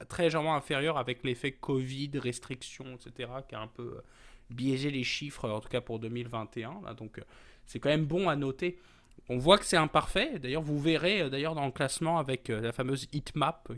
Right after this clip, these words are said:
qu'il y a dessus, eh ben, qu'il y a certains pays que vous voyez qui ont progressivement, euh, euh, transitionné vers des, des régimes autoritaires. D'ailleurs, deux mille vingt et un et deux mille vingt-deux ont été deux années, euh,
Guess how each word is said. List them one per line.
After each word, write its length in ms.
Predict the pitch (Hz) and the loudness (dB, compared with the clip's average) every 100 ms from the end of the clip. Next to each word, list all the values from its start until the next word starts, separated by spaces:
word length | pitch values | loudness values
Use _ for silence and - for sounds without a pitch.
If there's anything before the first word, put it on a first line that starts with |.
| - | -10
qu'il 120 | 120 | -8
y 20 | |
a 80 | 117 | -6
dessus, 360 | 117 - - 214 - - - - | -6 -6 -8 -10 -14 -20 -20 -16
eh 60 | 110 | -2
ben, 120 | 135 | 0
qu'il 120 | 139 | 2
y 20 | |
a 20 | |
certains 360 | 135 165 - 180 | 2 2 4 2
pays 260 | 180 170 196 | 4 2 2
que 60 | |
vous 100 | 147 | 2
voyez 280 | 131 135 170 | 2 2 0
qui 120 | - | -2
ont 100 | 127 | -4
progressivement, 1120 | 120 - - 165 156 156 - 156 151 160 156 | -4 -8 -2 0 2 0 0 -4 0 0 0
euh, 60 | 110 - - - _ - | -2 -6 -20 -20 _ -4
euh, 220 | 95 90 - - _ _ - | -2 -2 -10 -18 _ _ -12
transitionné 840 | - 151 151 147 160 - 151 160 160 | -4 2 2 2 -2 0 2 4 4
vers 300 | 139 131 127 | 4 2 2
des, 140 | 123 | 0
des 80 | 123 | 0
régimes 380 | 123 143 147 151 | 0 2 4 4
autoritaires. 880 | - 143 147 135 127 135 165 190 113 | 4 2 4 2 0 2 2 2 0
D'ailleurs, 580 | 120 135 160 180 151 - - - - | -2 4 6 6 6 0 -8 -20 -10
deux 160 | 131 160 | 2 4
mille 180 | 190 | 6
vingt 240 | 170 160 - | 6 4 4
et 20 | |
un 80 | 175 | 2
et 40 | |
deux 100 | 151 | 2
mille 180 | 151 156 | 2 2
vingt-deux 300 | 143 143 147 | 2 0 2
ont 160 | 175 131 | 0 0
été 240 | 123 143 | -2 -2
deux 340 | 127 131 180 175 | -2 4 6 6
années, 360 | 160 170 180 | 4 2 2
euh, 160 | 139 | 2